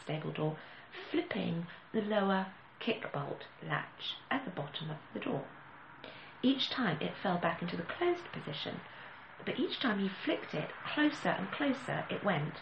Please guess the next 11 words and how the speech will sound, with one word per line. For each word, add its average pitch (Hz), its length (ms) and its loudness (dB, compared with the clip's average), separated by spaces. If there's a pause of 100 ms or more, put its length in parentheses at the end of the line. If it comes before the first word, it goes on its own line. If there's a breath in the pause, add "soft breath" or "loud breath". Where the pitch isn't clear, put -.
(540)
to - 80 2
the 269 160 4
open 262 400 6
latch 151 300 0 (340)
position. 165 440 0 (1040 loud breath)
He 185 60 0
saw 208 200 0
me 175 200 2
looking 151 300 0
at - 120 -2
him 156 340 -4